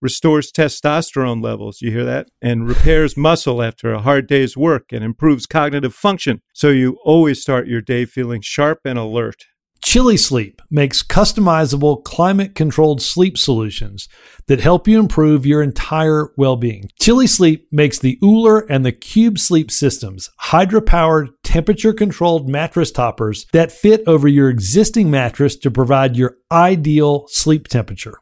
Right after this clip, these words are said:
Speaker 2: These luxury mattress pads keep your bed at the perfect temperature for deep sleep, whether you sleep hot or cold. These sleep systems are designed to help you fall asleep, stay asleep, and give you the confidence and energy to power through your day.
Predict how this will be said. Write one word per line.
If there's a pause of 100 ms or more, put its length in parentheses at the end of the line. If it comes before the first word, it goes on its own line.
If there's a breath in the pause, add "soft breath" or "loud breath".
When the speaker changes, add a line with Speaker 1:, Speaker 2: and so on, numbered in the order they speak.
Speaker 2:
These
luxury
mattress
pads
keep
your
bed
at
the
perfect
temperature
for
deep
sleep, (200 soft breath)
whether
you
sleep
hot
or
cold. (280)
These
sleep
systems
are
designed
to
help
you
fall
asleep, (200)
stay
asleep, (440 soft breath)
and
give
you
the
confidence
and
energy
to
power
through
your
day.